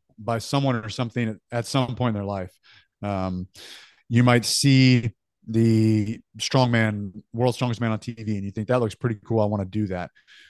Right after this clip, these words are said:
You might see powerlifters lifting a bunch of weight, and you're like, "These, these are big, strong dudes, big, strong chicks that, uh, uh, don't worry about dieting. I don't have to have a six pack. Uh, I can eat, eat a lot of food, gain some weight, and get big and strong."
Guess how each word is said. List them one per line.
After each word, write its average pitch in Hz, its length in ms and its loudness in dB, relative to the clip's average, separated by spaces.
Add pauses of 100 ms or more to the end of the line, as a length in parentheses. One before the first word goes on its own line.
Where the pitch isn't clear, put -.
(140)
You 110 140 0
might 110 180 2
see 117 400 4 (160)
powerlifters 117 580 4
lifting 123 200 0
a 117 40 0
bunch 117 240 -2
of 113 60 -2
weight, 113 160 4
and 104 80 -4
you're 107 80 -4
like, 110 80 -10
"These, 117 240 -4 (120)
these 123 160 -4
are 110 60 -4
big, 123 160 0
strong 120 280 -4
dudes, 117 440 0
big, 120 180 -4
strong 113 300 -6
chicks - 440 -6 (380)
that, 113 300 0
uh, 104 240 2 (460)
uh, 92 300 -8 (880)
don't 131 240 4
worry 123 180 8
about 117 280 4
dieting. 143 520 8
I 123 60 6
don't 117 60 4
have 113 120 0
to 117 80 -4
have 98 60 -6
a 101 140 -10
six - 220 -6
pack. 131 480 0 (180)
Uh, 98 240 -8
I 104 100 -4
can 113 180 -4
eat, 117 160 -4 (180)
eat 151 120 4
a 131 40 6
lot 127 180 4
of 120 120 -2
food, 127 380 4
gain 123 180 2
some 117 140 -8
weight, 113 220 0
and 107 120 -6
get 107 160 -6
big 117 120 -2
and 107 80 -2
strong." 101 340 -4